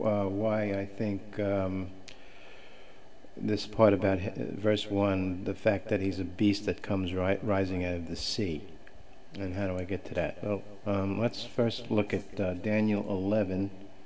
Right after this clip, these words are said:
uh, forty-five. "And he,"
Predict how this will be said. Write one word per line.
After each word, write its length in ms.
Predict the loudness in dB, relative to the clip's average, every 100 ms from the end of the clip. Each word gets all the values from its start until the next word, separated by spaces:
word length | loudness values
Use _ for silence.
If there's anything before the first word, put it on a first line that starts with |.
| -12 -12 -6
uh, 360 | 0 2 2 0
forty-five. 840 | -4 0 2 2 2 2 2 -2 -6 -10 -12 -12 -12 -12 -12 -12 -12 -12 -12 -12 -12 -12 -12 -12 -12 -12 -8 2
"And 160 | 2 4
he," 640 | 4 4 6 4 0